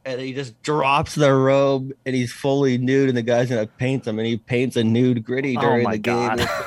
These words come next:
Speaker 1: But it, <laughs> I can't get enough. I can't get enough of this guy. But anyways, yeah, he's, he's the best. There's just no one that does it like Gritty.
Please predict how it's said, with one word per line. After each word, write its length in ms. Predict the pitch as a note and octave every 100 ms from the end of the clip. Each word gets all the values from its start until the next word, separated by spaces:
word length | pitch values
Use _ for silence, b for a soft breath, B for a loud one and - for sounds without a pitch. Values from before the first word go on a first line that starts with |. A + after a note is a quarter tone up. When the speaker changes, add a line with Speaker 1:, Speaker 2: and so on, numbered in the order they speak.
| -
Speaker 1:
But 160 | C#3 C#3+
it, 200 | E3 D#3+
<laughs> 1300 | - - F#3 - - - C#4 - - - F#3 - -
I 320 | G3 - -
can't 880 | - - C#4 A#3 D4+ - C4 B3 -
get 240 | - A3+
enough. 640 | - A3 - - - - -
I 80 | G3+
can't 260 | G3+ A#3+ G#3+
get 140 | A3+
enough 200 | A#3 G3
of 40 |
this 220 | G3 F3 -
guy. 360 | C#3 G#2 A2 - b b b b b -
But 120 | D3+
anyways, 420 | D3 C#3 C3 B2
yeah, 240 | B2+ A#2+
he's, 380 | A2 B2+ C3 A2
he's 240 | - B2+ A#2
the 80 | G2
best. 480 | - F2 F#2 -
There's 180 | G#2 G2+
just 160 | G#2+ G#2+
no 220 | A2+ A2
one 120 | A2+
that 120 | G2+
does 180 | - F#2+
it 60 | F2+
like 240 | F2+ F2
Gritty. 420 | - F2+ F2+ F#2